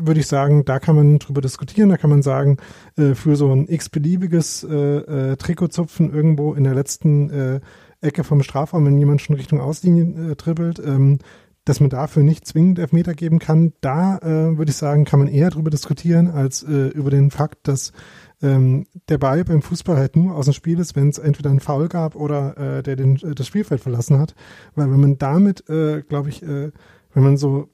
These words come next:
äh, so x-beliebige Punkte einführt, ähm, an denen das Spiel, äh, aus irgendwelchen, äh, Spannungsbogengründen unterbrochen wird,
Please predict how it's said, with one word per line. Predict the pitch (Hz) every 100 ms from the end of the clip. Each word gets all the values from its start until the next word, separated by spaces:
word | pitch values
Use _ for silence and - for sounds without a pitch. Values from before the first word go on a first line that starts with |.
| _ 160
äh, | 135 131 127
so | 127 165
x-beliebige | 175 - 151 156 196 160 139
Punkte | 170 185 180 147
einführt, | 147 170 - 160 160 170
ähm, | 147 135 135 139 - _ _ _
an | 147 135
denen | 143
das | 151
Spiel, | - 160 160 165 143 139 143
äh, |
aus | 156 151
irgendwelchen, | 165 175 160 139 139 147 175 156
äh, | 139 139 139
Spannungsbogengründen | - 147 165 156 - - 127 139 139 143 147 151
unterbrochen | 147 143 - 139 170 143
wird, | 156